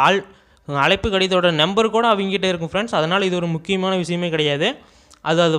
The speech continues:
வாங்கி, வாங்கினாலும் வாங்கலைனாலும் அது ஒண்ணும் பிரச்சனை கிடையாது ஃப்ரெண்ட்ஸ். அடுத்தது பா-, அடுத்தது பார்க்கலாம் ஃப்ரெண்ட்ஸ். அடுத்தது என்னன்னா,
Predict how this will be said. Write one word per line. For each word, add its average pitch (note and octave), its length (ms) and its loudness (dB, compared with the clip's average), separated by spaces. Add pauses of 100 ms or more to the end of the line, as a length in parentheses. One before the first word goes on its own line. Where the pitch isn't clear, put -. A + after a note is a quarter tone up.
வாங்கி, G#3 260 4 (100)
வாங்கினாலும் G3+ 500 4
வாங்கலைனாலும் F#3+ 560 4 (160)
அது D#3+ 140 2
ஒண்ணும் A3 200 2
பிரச்சனை F3 300 0
கிடையாது E3 300 2
ஃப்ரெண்ட்ஸ். D#3+ 260 -4 (1200)
அடுத்தது F3 360 0
பா-, E3 80 4 (100)
அடுத்தது E3+ 320 -2
பார்க்கலாம் D#3+ 280 0
ஃப்ரெண்ட்ஸ். G3+ 260 0 (520)
அடுத்தது F3+ 300 2
என்னன்னா, E3 280 4